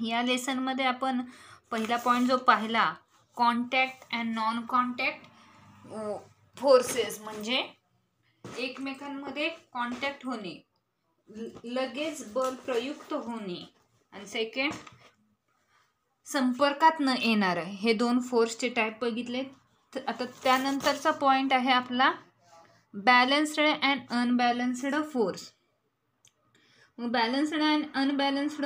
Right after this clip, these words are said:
फोर्स म्हणजे काय, हे आज आपण पाहणार आहोत. Take a cardboard box, tie thick string to its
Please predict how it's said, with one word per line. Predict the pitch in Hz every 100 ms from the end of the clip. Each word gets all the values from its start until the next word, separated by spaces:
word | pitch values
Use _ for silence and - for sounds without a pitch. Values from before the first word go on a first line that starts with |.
| 294
फोर्स | 285 277 277
म्हणजे | 269 262 262
काय, | 254 226 214 220 226 _ _ _ - - _
हे | 247
आज | 240 226 233
आपण | 233 247 233 262 - _ -
पाहणार | 214 208 190
आहोत. | 185 175 170 - _ _ _ _ _ _ _ _ _ _ _ _ _ _ _ _ _ _ _ _ _ _ _ _ _ _ _ 208 _ _ _ _ _ _ _ _ - - 101 _ - - - - - - - - 302
Take | 302 349
a | 330 381 - _ -
cardboard | 247 254 233 240 302 294 302 330 269 -
box, | 220 240 208 - 202 202 - _ _
tie | 269 269 339 339 302
thick | 302 302
string | 311 - 285 285 247 247 269
to | 269 247 269
its | -